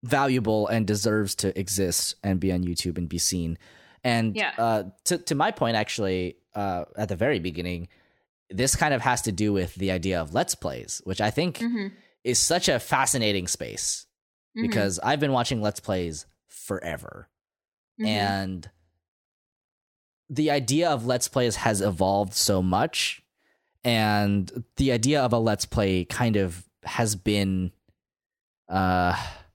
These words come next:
Speaker 1: broadened almost to not even be a Let's Play anymore. It's just, "I'm a Twitch streamer. I play a video game. Interact with me." Whereas,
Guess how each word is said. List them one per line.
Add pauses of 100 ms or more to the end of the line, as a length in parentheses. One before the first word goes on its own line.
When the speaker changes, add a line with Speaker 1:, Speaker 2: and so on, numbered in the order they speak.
(800)
Speaker 1:
broadened (200)
almost
to
not
even
be
a
Let's
Play
anymore.
It's
just, (420)
"I'm
a
Twitch
streamer.
I
play
a
video
game.
Interact
with
me." (640)
Whereas,